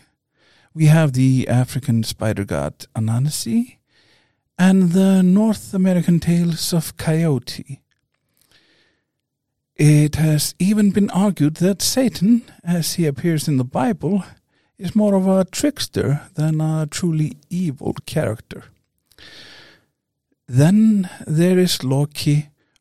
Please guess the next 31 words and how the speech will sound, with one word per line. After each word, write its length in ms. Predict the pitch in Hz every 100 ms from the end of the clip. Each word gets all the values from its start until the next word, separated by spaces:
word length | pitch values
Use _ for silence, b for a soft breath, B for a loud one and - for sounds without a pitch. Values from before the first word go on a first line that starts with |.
| -
Then 300 | 160 220 202
there 160 | 214 202
is 180 | 190
Loki 440 | 190 208 175 - 127
of 180 | 139 -
the 100 | 147
Norse 320 | 156 147 -
pantheon. 680 | - 170 151 - - - - _ _ _ B B B B B B B
Like 280 | 180 220 -
the 140 | 202
others, 600 | - 143 160 165 - -
he 300 | - - 180
is 180 | 135 -
a 40 | 147
wonderful 420 | 135 120 147 160
character. 720 | - 180 127 - - 110 B B B B B _ _
He 160 | 156
is 160 | 143 170
an 100 | 151 180
instigator. 960 | 170 - 127 - - - - - - _ _ _ _ _ _ _ _
Sometimes 640 | - 277 170 175 202 - 160
Loki's 400 | 185 - 196 -
troublemaking 800 | 151 147 131 120 170 240 226 -
seems 400 | - 247 240 -
to 100 | 233
be 140 | 202
caused 520 | - 170 180 - -
by 280 | 104 104 165
foolish 500 | - - 269 233 -
actions, 640 | - - - 143 220 - - B B B B B
while 500 | 214 190 190 180